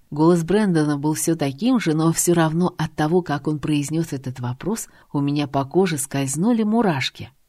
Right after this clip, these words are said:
Мне бы этого не хотелось. «Может, этого хочется мне?» «Зачем?» спросила, облизнув губы. Они начали ныть нещадно, и хуже стало от того, что Брэндон внимательно проследил за этим движением.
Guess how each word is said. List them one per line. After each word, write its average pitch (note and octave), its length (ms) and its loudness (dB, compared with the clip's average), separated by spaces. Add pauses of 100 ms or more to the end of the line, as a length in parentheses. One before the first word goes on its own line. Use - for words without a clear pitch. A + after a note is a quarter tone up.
(280)
Мне F3 300 4
бы F3 120 6
этого F3 280 4
не F3 160 0
хотелось. D3 680 -4 (440)
«Может, D#3+ 360 0
этого E3+ 360 2
хочется C#3 560 0
мне?» B2+ 420 -2 (420)
«Зачем?» E3+ 840 0 (280)
спросила, F3 640 -4
облизнув E3 500 0
губы. D3 360 -4 (160)
Они D#3+ 260 -2
начали F3+ 520 0
ныть E3+ 340 0
нещадно, F3+ 640 0
и F3+ 180 -4
хуже A#3 320 0
стало E3+ 340 2
от E3 100 -2
того, F3+ 220 0
что - 180 -2
Брэндон F#3+ 480 2
внимательно F3+ 640 2
проследил E3+ 600 -2
за F3+ 120 0
этим G3 380 0
движением. D#3+ 800 0